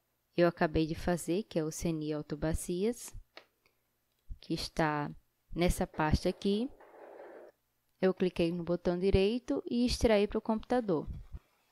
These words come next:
Baixar dos arquivos é só abrir no Q gis, mas antes disso eu vou baixar também os rios, que é a hidrografia do Brasil.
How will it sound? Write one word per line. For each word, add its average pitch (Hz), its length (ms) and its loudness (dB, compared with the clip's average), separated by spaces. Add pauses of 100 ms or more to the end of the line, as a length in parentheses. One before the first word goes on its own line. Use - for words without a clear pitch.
(1400)
Baixar 196 460 0
dos 180 220 -8
arquivos 277 640 -4
é 269 100 0
só - 180 -6
abrir 226 260 -2
no 226 120 -6
Q 247 200 0
gis, - 540 -10
mas 175 220 -4
antes 208 300 -4
disso 196 260 -4
eu 202 80 -2
vou 202 120 -2
baixar 170 320 0
também 170 520 -6 (160)
os 208 260 -2
rios, 175 680 -4 (320)
que - 100 -4
é 156 260 -2
a 160 140 0
hidrografia 180 800 -2
do 180 120 -4
Brasil. 180 560 -2